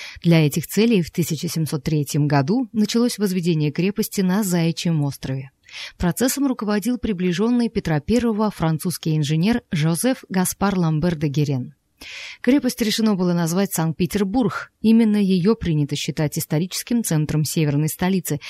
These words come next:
хотя в планы царя на тот момент не входило строительство целого города. Тем не менее, большинство историков связывают два этих события воедино. Крепость была заложена шестнадцатого мая тысяча семьсот третьего года.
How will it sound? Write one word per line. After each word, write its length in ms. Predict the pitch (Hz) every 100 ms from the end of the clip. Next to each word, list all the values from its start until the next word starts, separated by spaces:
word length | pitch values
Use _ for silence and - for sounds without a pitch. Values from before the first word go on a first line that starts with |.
| -
хотя 260 | - 170 156
в 60 | -
планы 320 | 165 170 240
царя 300 | - 160 143
на 120 | 139
тот 180 | 143 143
момент 440 | 143 143 139 131
не 120 | 208 262
входило 420 | 294 226 160 151
строительство 680 | - 160 185 202 - 214
целого 440 | 214 185 143 143 165
города. 500 | 170 190 135 127 113 - - - - -
Тем 160 | 226 262
не 100 | 254
менее, 300 | 220 220 220
большинство 560 | 180 - 254 - 196
историков 560 | 156 - 175 214 147 -
связывают 520 | - 160 160 156 147
два 220 | 151 143
этих 200 | 139 147
события 680 | - 135 208 - 220 208 196
воедино. 760 | 190 220 208 160 139 147 135 123 _ _ _ _ _ _ - - - - -
Крепость 420 | 202 233 220 185
была 220 | 202 202
заложена 460 | 202 202 233 214 202
шестнадцатого 640 | 202 - 175 - 190 175
мая 320 | 175 190 190
тысяча 400 | 175 175 - -
семьсот 320 | - 165 165 -
третьего 480 | 165 156 - 160
года. 380 | 175 185 151 123